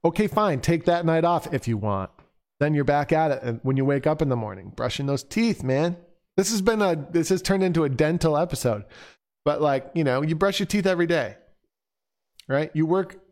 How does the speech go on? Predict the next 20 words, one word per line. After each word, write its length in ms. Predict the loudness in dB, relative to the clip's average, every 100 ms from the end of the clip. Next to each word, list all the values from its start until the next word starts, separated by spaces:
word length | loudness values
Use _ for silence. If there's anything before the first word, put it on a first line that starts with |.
| -4
a 40 |
little 420 | 0 0 2 2 2
bit 260 | 2 0
on 200 | 0 2
your 120 | 2 2
bagpiping 640 | 0 0 0 -2 -2 -4
every 300 | -2 -4 -4
day, 280 | -6 -6 -6
even 280 | -2 0 2
if 160 | 0 0
you 100 | 2
had 240 | 2 0
a 40 |
parade 520 | 0 0 2 2 2 2
yesterday. 720 | 0 -2 -4 -2 -4 -6 -14 -20 -20 _ _ _ _ _ _ _ _ _ _ _ _ _ _ _ _ _ _ _ _ _ _ _ _ _ _ _ _ _
Okay, 380 | -4 0 0 0
slacker, 640 | -2 -2 0 0 0 0
lazy 340 | 2 2 2 0
slacker 420 | 0 0 2 0
butts. 520 | 2 0 -2 -6 -12